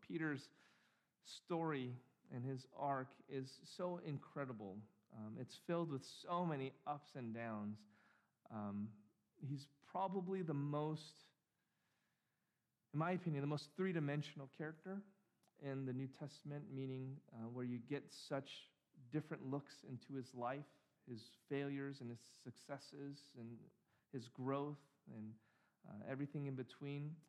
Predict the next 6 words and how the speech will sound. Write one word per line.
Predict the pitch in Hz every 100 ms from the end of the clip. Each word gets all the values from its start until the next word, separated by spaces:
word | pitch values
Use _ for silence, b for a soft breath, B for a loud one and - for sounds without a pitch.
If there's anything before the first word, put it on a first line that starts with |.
| b b b _ _ 123
Um, | 120 113 110 - - _ _ _ _ _ _ _ _ _ _ _ -
for | 156 160
him | 160 226 226 226
to | 226 180 165
call | - 190 185
himself, | 165 175 160 - 120 98